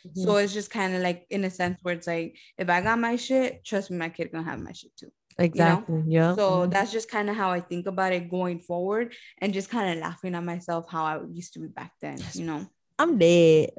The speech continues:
Speaker 1: Push me to
Speaker 2: Yeah.
Speaker 1: the end.
Speaker 2: So what is credit to you? Since I've already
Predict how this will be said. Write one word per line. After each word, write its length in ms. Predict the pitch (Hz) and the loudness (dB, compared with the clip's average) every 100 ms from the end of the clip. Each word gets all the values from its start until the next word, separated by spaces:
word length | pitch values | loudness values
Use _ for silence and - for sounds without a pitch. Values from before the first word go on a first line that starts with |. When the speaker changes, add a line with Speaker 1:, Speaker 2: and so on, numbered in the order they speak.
| - | 2
Speaker 1:
Push 180 | 302 262 | 2 4
me 180 | 208 349 | 4 4
to 180 | 311 302 | 6 4
Speaker 2:
Yeah. 0 | |
Speaker 1:
the 200 | 311 - | 2 2
end. 300 | 277 277 247 | 0 2 4
Speaker 2:
So 220 | 220 220 | 6 4
what 300 | 233 311 349 | 4 2 2
is 180 | 254 269 | 0 -4
credit 440 | - 247 202 208 - | -2 0 0 -2 -6
to 120 | 220 | -8
you? 320 | 180 175 156 | -6 -6 -6
Since 260 | 165 180 180 | -8 -8 -2
I've 160 | 175 180 | -2 0
already 360 | 180 165 - | 0 -2 -10